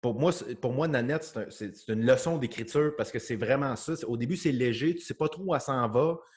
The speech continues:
Tu comprends que c'est deep, tu comprends que tu suis sa réflexion avec elle pour arriver à la conclusion qu'elle s'est donnée dans sa tête.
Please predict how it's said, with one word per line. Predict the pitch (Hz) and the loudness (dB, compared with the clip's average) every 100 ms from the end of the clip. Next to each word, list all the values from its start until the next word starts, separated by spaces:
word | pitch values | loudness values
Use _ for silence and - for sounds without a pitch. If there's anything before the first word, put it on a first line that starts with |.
| _ _ _ | _ _ _
Tu | - - | -20 -6
comprends | 180 196 175 - - - 175 196 202 | 0 2 0 -4 -8 -4 0 0 -2
que | 202 | -6
c'est | - - - 127 | -16 -12 -4 -2
deep, | 113 107 135 190 190 - | -2 0 2 2 -2 -6
tu | - - | -16 -8
comprends | 143 135 - 151 175 180 | -6 -6 -8 -4 -2 -2
que | - _ _ _ _ - | -8 _ _ _ _ -10
tu | 147 | -8
suis | - 185 226 | -6 -2 -2
sa | 220 143 | 2 2
réflexion | 131 - 127 - 165 175 | 2 0 -4 -2 -2 0
avec | 131 113 - | 2 0 2
elle | 156 175 170 | 4 4 4
pour | 170 185 - - | 2 2 0 -2
arriver | 139 127 117 113 156 170 | -2 -2 -4 0 0 0
à | 113 127 | 0 0
la | 120 | 0
conclusion | - 139 131 131 117 107 127 147 | -2 -4 -4 -6 -6 -2 0 0
qu'elle | 147 107 - 123 135 131 | 0 -2 2 2 2 0
s'est | - 120 | -4 -4
donnée | 110 107 110 127 | 0 0 -2 -2
dans | 107 | -2
sa | 104 98 | -2 -4
tête. | 101 90 | -4 -6